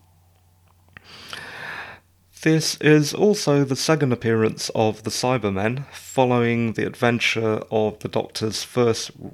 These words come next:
regeneration from William Hartnell to Patrick Troughton.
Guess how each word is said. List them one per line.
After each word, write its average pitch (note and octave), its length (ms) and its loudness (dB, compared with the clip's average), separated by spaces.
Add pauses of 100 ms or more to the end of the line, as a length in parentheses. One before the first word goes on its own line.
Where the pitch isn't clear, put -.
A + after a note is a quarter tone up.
(120)
regeneration A2 960 0 (1300)
from A2 280 0
William A2 300 2
Hartnell G#2+ 440 -2
to G#2 120 -6
Patrick - 480 -6
Troughton. C3+ 500 -2